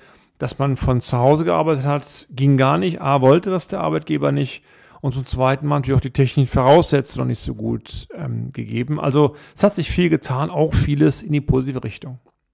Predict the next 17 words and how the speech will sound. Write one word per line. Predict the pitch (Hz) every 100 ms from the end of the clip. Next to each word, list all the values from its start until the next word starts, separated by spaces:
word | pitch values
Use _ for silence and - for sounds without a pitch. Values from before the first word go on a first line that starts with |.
| _ _ _ _ _ _ _ _ _ _
Doch | 180 202 - - _ _ _ _ _ _ _ _ _ _ _ _
unserer | 208 254 196
Ansicht | 156 147 -
nach | 131 143 170 -
stellt | - 143 143 143
sich | - 131 -
zunehmend | - - 196 196 196 190 185
folgende | - 135 143 175
Frage. | 160 - 131 123 123 143 - _ _ _ _ _ _
Führt | - 202 233 233
mehr | 175
Effizienz | 170 175 143 - 156 202 196
auch | 170
automatisch | 175 196 196 165 160 156
zu | - 147
mehr | 135
Qualität? | - 135 165 - 226 285 -